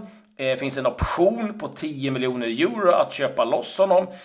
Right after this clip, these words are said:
Det kommer också rapporter från Benfica om att först ville man inte ha honom för man hade fullt på mittfältet. Fick dock en skada och ville sen ta tillbaka Rakip. Men då hade han redan signat på för Benfi-, eller för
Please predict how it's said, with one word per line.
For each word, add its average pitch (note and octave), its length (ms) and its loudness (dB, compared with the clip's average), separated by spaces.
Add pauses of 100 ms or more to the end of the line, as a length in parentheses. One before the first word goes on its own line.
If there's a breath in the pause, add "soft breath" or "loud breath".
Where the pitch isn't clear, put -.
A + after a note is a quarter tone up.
(160 loud breath)
Det D3 100 -6
kommer D3 260 4
också F3 240 -2
rapporter D#3 440 0
från C#3 260 0
Benfica D3 680 2
om C#3 120 4
att - 120 4
först F3 280 -2
ville D3+ 100 -6
man D#3 120 6
inte D3 100 2
ha C3 180 8
honom B2+ 160 2
för B2 80 -12
man B2 100 2
hade A2+ 180 2
fullt E3+ 320 -4
på C#3+ 60 -14
mittfältet. C3+ 800 -2 (180 loud breath)
Fick C#3+ 200 -8
dock C#3 240 -2
en C3+ 100 0
skada D#3+ 580 6
och D3 140 6
ville C3+ 160 0
sen C3 280 2
ta - 160 0
tillbaka F#3+ 580 4
Rakip. C3+ 440 -2
Men B2 100 0
då C3 60 6
hade F3+ 100 6
han G3 120 4
redan C#3 260 4
signat C3+ 420 4
på C3 160 0
för B2+ 160 -4
Benfi-, C#3 420 0
eller D3 180 6
för C3+ 320 4